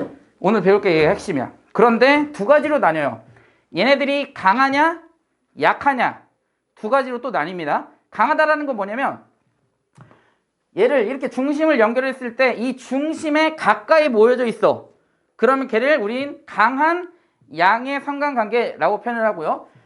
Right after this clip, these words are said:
얘가 이렇게 넓게 이렇게 포진돼 있어. 걔를 우리가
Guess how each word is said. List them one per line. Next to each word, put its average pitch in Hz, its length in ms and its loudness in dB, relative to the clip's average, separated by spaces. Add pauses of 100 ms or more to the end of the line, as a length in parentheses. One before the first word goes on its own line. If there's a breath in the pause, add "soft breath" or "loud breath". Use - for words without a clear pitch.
(140)
얘가 208 200 0
이렇게 254 220 -2
넓게 208 840 0
이렇게 285 220 -12 (160)
포진돼 311 340 -8
있어. 254 540 0
걔를 208 200 -4
우리가 254 440 2